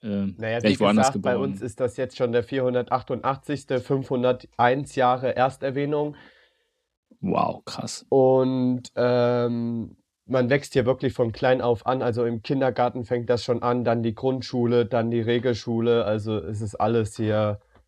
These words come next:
Speaker 2: auf Karneval ausgelegt. Das ist so die fünfte Jahreszeit für uns in Wasung und wir sind halt eine Karnevalshochburg und sind in ganz Deutschland einer mit der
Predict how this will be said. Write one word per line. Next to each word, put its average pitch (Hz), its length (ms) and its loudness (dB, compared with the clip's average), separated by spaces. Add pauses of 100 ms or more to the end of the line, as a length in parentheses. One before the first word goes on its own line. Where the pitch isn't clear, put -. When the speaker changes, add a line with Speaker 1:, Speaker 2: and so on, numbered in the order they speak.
(120)
Speaker 2:
auf 120 200 2
Karneval 135 420 4
ausgelegt. 127 520 0
Das 117 140 0
ist 127 140 -6
so 123 180 0
die 123 140 -8
fünfte 131 340 -6
Jahreszeit 120 640 0
für 120 120 -4
uns 123 240 -2
in 117 120 -4
Wasung 120 460 0
und 113 160 -4
wir 110 80 -2
sind 120 240 -4
halt 110 160 0
eine 110 120 -4
Karnevalshochburg 117 1160 0 (720)
und 117 480 2
sind 131 220 0
in 120 140 0
ganz 131 340 -2
Deutschland 123 560 2
einer 120 240 0
mit 113 180 -4
der 110 480 2